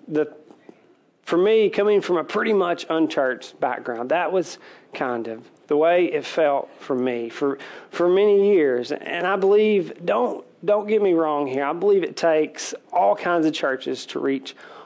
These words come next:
all kinds of people. And we are not naive enough to think that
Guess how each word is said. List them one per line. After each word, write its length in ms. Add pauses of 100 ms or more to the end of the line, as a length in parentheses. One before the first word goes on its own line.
(120)
all 240
kinds 500
of 80
people. 300
And 80
we 100
are 80
not 240
naive 400
enough 400
to 100
think 460
that 220